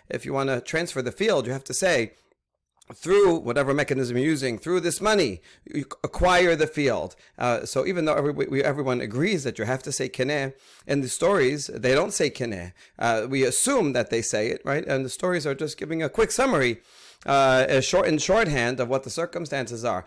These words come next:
So just like it does not say kene, uh, so, uh, also doesn't say agav, ela ad amar kene, hachaname ad, ad amar agav. Even though it doesn't say it in the stories, we assume that it is, that it, they,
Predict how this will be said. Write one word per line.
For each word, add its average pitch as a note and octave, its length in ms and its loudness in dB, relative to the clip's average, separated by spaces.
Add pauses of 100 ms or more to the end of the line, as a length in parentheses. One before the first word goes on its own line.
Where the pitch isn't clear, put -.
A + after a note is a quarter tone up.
(120)
So C#3 260 0
just D#3 340 0
like B2 360 0 (240)
it C3 260 2
does B2 180 -2
not E3 280 0
say B2 320 0
kene, A2+ 500 -6 (200)
uh, B2 180 -2
so, B2+ 460 -4
uh, - 40 -6
also E3+ 220 -2
doesn't C3 280 -4
say A#2+ 140 -2
agav, B2 440 0
ela C3 320 0
ad C3+ 220 0
amar A#2 280 -2
kene, G#2 220 -8
hachaname D#3 540 -4
ad, D3 300 -2
ad C3 180 -2
amar A#2+ 260 0
agav. C#3 480 0 (200)
Even B2+ 200 -2
though C3 80 0
it A#2+ 60 -4
doesn't A#2 200 -4
say C3 200 0
it F#3+ 80 0
in E3+ 100 0
the D3+ 100 -4
stories, C3 580 0 (340)
we B2 140 0
assume F3 400 0
that B2 260 0
it A#2+ 140 -2
is, B2 220 -6 (100)
that A#2+ 260 -4
it, A2+ 320 -6
they, A2+ 180 0